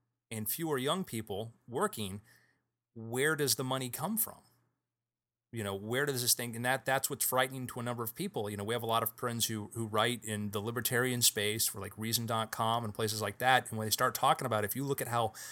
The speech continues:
you have an aging population that gets past retirement age and isn't putting money into it, and when you start talking about the average lifespan right now is seventy-eight years, eighty years, like, eighty years in the United States, I think, for women.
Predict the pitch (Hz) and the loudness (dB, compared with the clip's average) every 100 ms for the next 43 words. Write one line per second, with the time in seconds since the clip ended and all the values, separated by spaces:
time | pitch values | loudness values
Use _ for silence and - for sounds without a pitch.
0 | - 127 113 110 127 135 127 123 127 117 | 0 4 4 4 2 2 6 6 6 0
1 | 117 - 113 104 120 - 120 117 110 - | 2 2 0 -4 -2 2 4 4 2 0
2 | 120 113 104 107 104 101 117 123 117 131 | 2 2 0 0 -4 -2 -2 -2 -4 -4
3 | 117 113 110 117 156 - 113 - - - | -2 0 0 0 -2 0 0 0 -8 -14
4 | - - 120 113 - - 123 123 135 156 | -8 0 2 0 -4 -8 0 0 6 8
5 | 170 135 147 147 143 131 123 - _ _ | 8 10 10 8 8 6 4 2 _ _
6 | 131 131 127 147 151 123 127 151 - 120 | -4 4 6 8 4 4 6 6 6 4
7 | 104 104 127 120 120 110 101 - - - | 2 4 2 4 2 4 2 -2 -12 -6
8 | - - 123 120 135 131 143 135 131 170 | 8 12 12 8 2 0 0 2 2 4
9 | 208 - - - 123 160 143 143 185 - | 2 2 -2 -4 -2 0 2 2 4 2
10 | 117 110 - 135 156 139 165 139 123 127 | 2 -2 -2 -4 -2 0 0 0 2 4
11 | 127 - 143 117 131 127 120 107 123 185 | 4 4 2 0 0 0 0 0 0 0